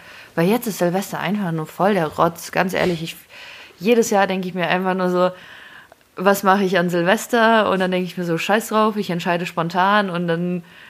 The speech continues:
klar macht man dann schon irgendwas, aber im Prinzip ist ja jedes Jahr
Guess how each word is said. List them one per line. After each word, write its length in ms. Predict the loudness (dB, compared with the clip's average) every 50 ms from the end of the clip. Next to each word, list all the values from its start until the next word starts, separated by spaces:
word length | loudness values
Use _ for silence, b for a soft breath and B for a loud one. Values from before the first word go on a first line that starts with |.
| B _ -2
klar 240 | 2 4 4 4
macht 240 | 4 2 0 0 -2
man 140 | -4 -4 -2
dann 140 | -2 -4 -2
schon 220 | -2 -2 -2 0
irgendwas, 560 | 0 0 -2 -2 -2 -4 -2 -2 -2 0 0
aber 360 | -2 -4 -2 -2 -2 -4 -4 -6 -14 _ -4 0
im 180 | 2 2 2
Prinzip 460 | 2 -2 -4 -4 -2 0 0 0 0 0
ist 240 | -2 -2 -2 0 2
ja 260 | 2 2 2 0 B B B B B B _ -12
jedes 440 | -6 -2 0 2 2 2 2 2
Jahr 420 | 2 2 4 4 4 2 0 -2